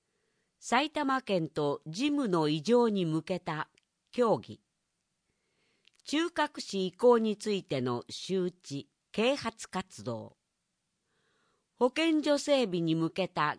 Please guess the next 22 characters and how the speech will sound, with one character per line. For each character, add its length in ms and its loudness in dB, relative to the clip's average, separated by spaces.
基 160 -2
本 260 2
設 240 -6
計。 340 -8
他 140 2
市 180 -4
の 120 4
保 140 0
健 320 0
所 200 0
へ 220 -6
職 360 -2
員 260 4
を 80 0
派 220 -8
遣 240 0
し、 320 -10
必 300 -4
要 200 4
な 160 2
知 160 -6
識、 440 -12